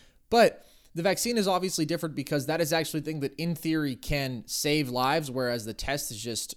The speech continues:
notifying you of whether or not you have it. The vaccine is actually preventing you from contracting, obviously, a potentially fatal, fatal virus. So it is slightly different. At the same time,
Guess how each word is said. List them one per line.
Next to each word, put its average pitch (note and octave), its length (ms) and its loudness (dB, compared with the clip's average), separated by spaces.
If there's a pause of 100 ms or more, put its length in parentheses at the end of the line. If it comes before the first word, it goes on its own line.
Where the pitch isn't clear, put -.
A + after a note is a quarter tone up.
(100)
notifying C3 520 -2
you B2+ 100 -2
of G#2+ 80 -6
whether B2 220 -2
or A#2 40 -6
not A#2 180 -6
you A2+ 100 -8
have B2 340 0
it. D#3 180 -2
The D#3 60 -2
vaccine D#3+ 440 -2
is C#3+ 120 0
actually C#3+ 340 -2
preventing B2 480 -6
you A2+ 100 -8
from A#2 300 -10 (280)
contracting, A#2 720 -2 (200)
obviously, A#2 360 -4
a - 20 -8
potentially A#2 480 -8
fatal, G#2+ 360 -4 (100)
fatal B2+ 320 -2
virus. G#2+ 460 0
So D#3 380 2 (520)
it F#3+ 100 2
is A#3+ 120 4
slightly A3+ 300 2
different. A3+ 260 -2
At G#3 80 -4
the E3+ 80 -6
same G3+ 260 0
time, G3+ 420 -6